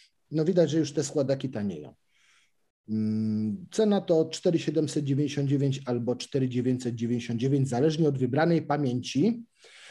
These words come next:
A, no właśnie, teraz pora wam powiedzieć, jakie pamięci. Osiem giga ramu D D R pięć i sto dwadzieścia osiem albo dwieście pięćdziesiąt sześć giga U F S trzy jeden, niestety bez możliwości rozbudowy. No i oczywiście siła napędowa Snapdragon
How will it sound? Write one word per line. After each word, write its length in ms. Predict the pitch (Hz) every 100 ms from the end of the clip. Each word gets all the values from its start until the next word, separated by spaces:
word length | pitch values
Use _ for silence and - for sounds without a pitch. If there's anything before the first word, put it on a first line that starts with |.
| - - - -
A, 360 | 156 151 135 - _ _ _
no 80 | 120
właśnie, 280 | 123 127 113
teraz 180 | 123 127
pora 200 | 135 131
wam 140 | 127
powiedzieć, 200 | 127 127
jakie 200 | 127 -
pamięci. 380 | - 120 104 151
Osiem 300 | 202 202 175
giga 300 | 151 160 147
ramu 360 | 151 151 147 143
D 140 | 147
D 140 | 139
R 160 | 139 131
pięć 600 | 131 113 143 - - _ _ _ - - _ _ _
i 280 | 185 170 165
sto 220 | - 202
dwadzieścia 400 | 160 165 - 170
osiem 280 | 170 180 151
albo 200 | 151 151
dwieście 320 | 151 160 180
pięćdziesiąt 420 | 147 143 151 135
sześć 280 | - 143 143
giga 240 | 151 143
U 120 | 139
F 120 | 135 143
S 100 | 135
trzy 220 | - 143
jeden, 280 | 123 131 139
niestety 380 | 135 139 131
bez 220 | 123 139 131
możliwości 560 | 135 123 127 131 -
rozbudowy. 680 | 131 120 120 123 135 160 165
No 180 | 143 143
i 60 | 143
oczywiście 640 | 139 139 135 - 135 131
siła 260 | 131 - 131
napędowa 520 | 127 127 120 117 117
Snapdragon 840 | 117 110 101 107 104 107 107 98